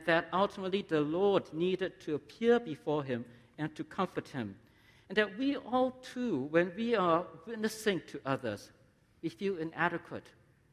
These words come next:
We don't know what to say. We are not eloquent. We don't have all the answers. We feel so inadequate. But in our inadequacy itself, in our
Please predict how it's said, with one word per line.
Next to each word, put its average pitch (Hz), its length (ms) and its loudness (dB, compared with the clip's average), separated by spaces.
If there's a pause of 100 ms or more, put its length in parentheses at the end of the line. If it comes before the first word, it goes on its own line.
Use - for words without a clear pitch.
(160)
We 156 80 -6
don't 185 300 -4
know 190 220 -4
what 196 160 -6
to 190 80 -14
say. 160 500 -2 (500)
We 170 120 0
are 170 80 2
not 196 340 -4
eloquent. 180 540 0
We 180 100 -6
don't 202 220 0
have 180 180 4
all 196 220 2
the 175 280 0 (220)
answers. 196 680 -2 (480)
We 196 120 -10
feel 233 280 -8
so 220 240 -4
inadequate. 170 680 -4 (380)
But 208 200 2 (160)
in 226 220 4
our 220 160 2 (180)
inadequacy 233 1120 0
itself, 135 560 0 (760)
in 185 140 4
our 190 140 2